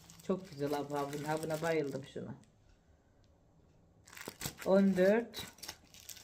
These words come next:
On beş. On altı. On yedi tane. On yedi tane çemberim kalmış canlar.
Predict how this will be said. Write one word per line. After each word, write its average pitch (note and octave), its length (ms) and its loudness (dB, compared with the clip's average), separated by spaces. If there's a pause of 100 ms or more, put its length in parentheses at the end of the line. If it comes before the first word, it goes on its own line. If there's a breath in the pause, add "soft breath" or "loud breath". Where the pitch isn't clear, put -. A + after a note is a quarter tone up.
(480)
On F#3+ 300 2
beş. G#3 500 0 (200)
On F#3+ 140 2
altı. F3 560 0 (100)
On F#3+ 180 4
yedi D#3+ 400 -2
tane. D3 160 -4 (360)
On A3 100 2
yedi G#3 320 2
tane G3+ 320 4
çemberim E3+ 480 2
kalmış D3 380 -2
canlar. D3 380 -4